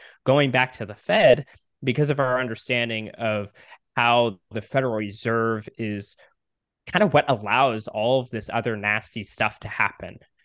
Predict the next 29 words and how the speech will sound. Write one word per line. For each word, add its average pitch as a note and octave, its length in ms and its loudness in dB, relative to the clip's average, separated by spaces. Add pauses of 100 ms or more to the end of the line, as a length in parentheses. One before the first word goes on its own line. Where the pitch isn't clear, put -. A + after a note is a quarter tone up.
(100)
You A2+ 100 -6
know, G2 160 -2
that's, B2+ 360 2 (380)
the C3+ 140 0
money C3+ 320 0
printer - 640 -8
is C3 300 2
where A2 420 2
all A#2+ 400 2
of A#2 140 -10
the, G#2+ 420 -6 (880)
all A#2+ 140 4
of C3+ 100 0
the C3+ 80 0
power C3+ 440 4
to C3 160 -4
do B2 180 -2
these A#2+ 200 -6
things A2+ 260 -10
comes D3+ 240 -4
from, F#2 400 -10
'cause G#2+ 220 -8
it's, - 220 -12
it's G#2+ 220 -10
the A#2 140 -8 (260)
fountain A#2 460 -2
of A2+ 420 -4 (400)
funds, C3+ 580 0 (360)
uh, C3 340 6